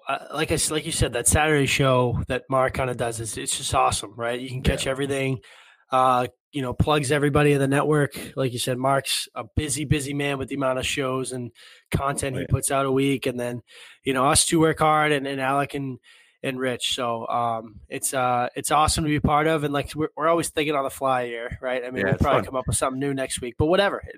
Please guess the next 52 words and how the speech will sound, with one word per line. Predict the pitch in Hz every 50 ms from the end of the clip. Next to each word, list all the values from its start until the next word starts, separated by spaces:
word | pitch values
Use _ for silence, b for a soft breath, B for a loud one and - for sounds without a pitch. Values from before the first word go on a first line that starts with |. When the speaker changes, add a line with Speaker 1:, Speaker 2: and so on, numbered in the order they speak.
| - -
Speaker 1:
It, | 139 131 110
it, | 107
Speaker 2:
Yeah. | 113 113 107 101 -
Speaker 1:
we'll, | 135 143 143
we'll, | 143 135 - _
we'll | 147 156 156
go, | 151 156 - -
we'll | 160 160 165 151
roll | 156 156 160 160
with | 160 156
it, | 175 170 160
and | 160 151
we'll, | 147 143 139 - -
we'll | 143 139
do | 143 143
fine. | - - 113 98 101 -
So. | - - 104 - - _ -
Speaker 2:
Well, | 139 143 147
and | 156
that's | 156 160 - 196
it, | 190 143 110 -
you | - 110
know, | 113 113 117 120
and | 120 110
the, | 110
and | 113 - 110 107
the |
people | 104 - 135 131 127
that | 120 113
make | 113 120 123 123 123
it | 113 107
are, | 107 104 104 98 - -
are | 101 101 101
the | 98 98
people | - 120 117 - 104 98
that, | 101 98 98 95 - -
you | 104
know, | 104 98 92 _ _ _ _ -
that | 98 98 - _ _ -
want | 98 101 101 104 104
the | 107
content. | - - 101 107 131 135 135 127 110
And | 98 95
so | - 101
we're | 98 101
trying | 101 - 107 104 107 104 104
to, | 101 98 98 90
we're | - 98
trying | - 110 104 101
to | 98
give | 95 107 104 98 101
you | 101 101